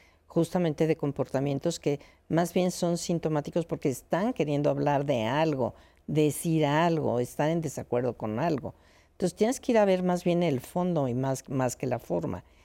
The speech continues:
Y entonces creo que ahí, ¿no? La invitación es hacia la comprensión que como adultos debes y puedes tener hacia el comportamiento de los hijos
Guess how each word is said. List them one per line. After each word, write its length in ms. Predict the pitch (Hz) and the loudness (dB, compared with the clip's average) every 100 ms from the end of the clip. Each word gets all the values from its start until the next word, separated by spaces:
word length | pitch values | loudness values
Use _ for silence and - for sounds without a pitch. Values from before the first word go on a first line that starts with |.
| _ _ - | _ _ -2
Y 100 | 170 | 0
entonces 380 | 156 170 185 175 | 2 2 0 0
creo 240 | 180 196 | 2 2
que 140 | - 269 | 2 2
ahí, 520 | 240 190 196 233 - | 4 2 0 -2 -4
¿no? 200 | 170 165 | -4 0
La 120 | 196 | 0
invitación 480 | 170 151 139 131 180 | 0 2 0 0 0
es 120 | 240 | 0
hacia 220 | - - 147 | -2 0 2
la 160 | 139 | 0
comprensión 1040 | - 147 147 143 147 139 127 - - 175 214 | 0 0 2 0 0 2 0 -2 -2 0 -2
que 140 | 247 | -4
como 220 | - 180 | -4 -2
adultos 500 | 160 160 160 135 139 - _ _ _ - | 0 0 0 0 -2 -4 _ _ _ -4
debes 500 | 147 180 208 196 147 | 2 4 4 2 -2
y 60 | |
puedes 340 | 127 139 156 - | 0 2 2 0
tener 420 | 196 180 151 196 - _ _ | 2 2 2 -2 -12 _ _
hacia 580 | 147 139 135 - - 139 | -4 -2 -2 -4 2 4
el 120 | 143 | 4
comportamiento 600 | 165 147 143 - 131 131 170 | 0 -4 -2 -2 -2 2 2
de 60 | |
los 220 | 160 156 | 2 0
hijos 360 | 151 - 165 - | -2 0 -2 -2